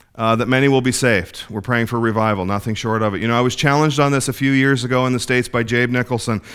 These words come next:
and we were sitting there one night, uh, well, sorry, in the mornings, he would address the team before we went out for the day, and he says, "Why is it, beloved,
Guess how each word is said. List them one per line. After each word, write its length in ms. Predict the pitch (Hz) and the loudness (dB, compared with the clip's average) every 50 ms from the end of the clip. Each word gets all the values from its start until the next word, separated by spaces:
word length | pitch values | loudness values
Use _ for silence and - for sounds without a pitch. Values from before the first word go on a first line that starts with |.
| - - - - | -20 -20 -12 -6
and 160 | 107 113 120 123 | -2 0 2 2
we 80 | 123 | 4
were 140 | 123 123 123 | 6 6 4
sitting 300 | 120 - 156 156 160 156 | 4 4 2 2 4 4
there 120 | 156 147 | 4 4
one 220 | 147 143 143 143 143 | 4 4 4 4 4
night, 280 | 143 143 135 110 - | 4 4 4 2 0
uh, 160 | - 117 120 123 | 0 0 0 4
well, 240 | 139 147 151 147 147 | 4 4 4 4 4
sorry, 240 | - 170 160 147 131 | 4 4 4 4 4
in 80 | 127 135 | 4 4
the 40 | |
mornings, 440 | 135 139 143 160 160 147 127 120 - | 4 4 4 4 4 4 4 2 2
he 120 | - 139 131 | 2 2 2
would 200 | 131 127 117 - | 2 2 0 0
address 400 | 120 120 131 139 139 143 143 - | -2 0 2 4 4 4 2 0
the 100 | 147 135 | -4 -2
team 260 | - 147 139 135 123 | 0 0 2 2 2
before 300 | 110 110 - 135 131 127 | 0 0 -2 -2 -2 0
we 80 | 127 | 0
went 140 | 127 127 127 | 0 2 2
out 160 | 131 139 127 | 0 0 -2
for 80 | - 147 | -2 -4
the 100 | 135 139 | -4 0
day, 260 | 127 127 120 113 104 - - - - - - | 2 4 4 4 2 0 -4 -12 -20 -12 -6
and 140 | - 143 147 | 0 0 2
he 40 | 143 | 2
says, 200 | - 143 139 143 | 2 0 0 2
"Why 240 | 151 202 233 240 240 | 4 6 6 8 8
is 260 | 233 226 208 185 147 | 10 8 8 8 6
it, 240 | 139 117 - 107 107 | 4 2 2 0 0
beloved, 400 | 117 110 107 92 78 - - | 2 2 2 2 0 -2 -8